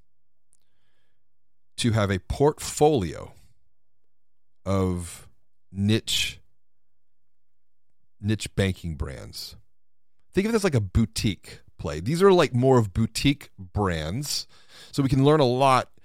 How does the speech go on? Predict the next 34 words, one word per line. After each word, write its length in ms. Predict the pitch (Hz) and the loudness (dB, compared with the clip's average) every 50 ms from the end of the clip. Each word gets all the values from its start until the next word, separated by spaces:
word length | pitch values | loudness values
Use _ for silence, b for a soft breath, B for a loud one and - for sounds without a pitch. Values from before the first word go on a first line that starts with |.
| - - - - - - - - | -20 -20 -20 -20 -20 -20 -14 -8
And 120 | 123 123 | -4 -2
I, 140 | 127 135 - - | -2 -2 -2 -2
and 120 | 139 127 | -4 -2
I 60 | 131 | -2
do 200 | 127 110 127 131 | 0 2 2 2
this. 180 | 110 95 90 - | 2 2 -2 -4
I, 160 | 110 117 113 - | -4 -4 -4 -4
I 100 | 113 117 | -4 -4
like 320 | 117 113 120 131 131 - | -4 -2 -2 -4 -4 -4
to 100 | - 143 | -6 -4
look 300 | 123 110 117 127 123 - - | -4 -2 0 -2 -2 -2 -2
outside 440 | 113 117 120 - - - 120 110 110 | 0 0 0 0 0 -2 -2 -2 0
of 60 | 101 | 0
the 140 | 107 98 80 | -2 -2 -2
industry 380 | 107 107 107 101 - - 110 | -4 -4 -4 -4 -4 -4 -4
to 80 | 98 98 | -4 -2
learn 240 | 95 98 110 110 110 | -2 -2 -2 -2 -2
a 60 | 101 | -2
lot 200 | 98 98 95 92 | -2 -2 -2 -2
of, 200 | 90 85 - - | -4 -6 -10 -12
like, 220 | - 92 87 - | -12 -12 -12 -10
what's 260 | 101 104 127 135 - - | -6 -4 -4 -4 -4 -4
going 220 | - 131 120 107 | -4 -2 -2 0
on. 120 | 107 104 | 0 -2
How 200 | 101 92 117 120 | -2 -2 -2 -2
can 180 | 120 - - 127 | -4 -4 -4 -4
we 80 | 120 113 | -4 -4
bring 220 | 101 107 104 104 | -4 -6 -6 -6
this 120 | 101 - | -6 -8
thinking 280 | - 120 107 - 101 92 | -6 -8 -8 -8 -8 -8
back 260 | 90 107 101 107 - | -4 -4 -4 -4 -6
inside 360 | 104 95 - - 104 101 98 | -10 -10 -6 -4 -4 -4 -2
the 80 | 90 98 | -4 -6
industry 600 | 85 - 95 98 95 98 - - 90 90 87 - | -8 -6 -4 -4 -4 -4 -4 -4 -2 -2 -4 -4